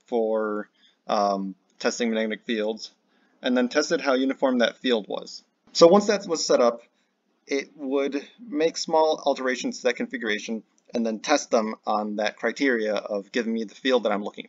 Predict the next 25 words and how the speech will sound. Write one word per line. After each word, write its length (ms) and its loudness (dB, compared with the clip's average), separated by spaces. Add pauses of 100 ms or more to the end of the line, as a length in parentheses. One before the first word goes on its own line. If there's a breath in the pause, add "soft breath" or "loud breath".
for. 240 -6 (640 soft breath)
Um, 500 0 (580)
iteratively, 800 0
this 240 -6
should 240 -2
have 220 2
converged 580 -4
to 140 -4
the 60 -4
right 180 2
answer. 440 -2 (440)
In 100 -4
practice, 400 -2
however, 580 2 (400)
it 280 -2 (460)
tended 340 -4
to 160 -2
converge 680 -2 (100)
to 280 -2
kind 220 0
of 100 0
like 160 0
a 60 -6
scramble 480 -2
configuration, 800 -4